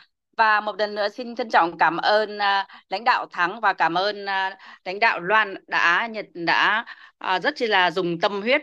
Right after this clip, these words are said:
và, à, tập trung ngày đêm để làm những cái, ờ,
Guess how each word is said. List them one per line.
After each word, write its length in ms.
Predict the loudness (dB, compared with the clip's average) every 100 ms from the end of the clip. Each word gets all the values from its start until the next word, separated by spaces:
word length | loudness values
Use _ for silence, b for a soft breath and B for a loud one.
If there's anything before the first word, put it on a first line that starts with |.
| -2
và, 540 | 0 2 2 0 -2 -8 B B -16
à, 260 | -6 -2 -2
tập 140 | -4 -2
trung 200 | 0 2
ngày 180 | 4 4
đêm 240 | 6 4 4
để 260 | 2 2
làm 380 | 2 2 0 -2
những 180 | -4 0
cái, 300 | 0 0 0
ờ, 220 | 0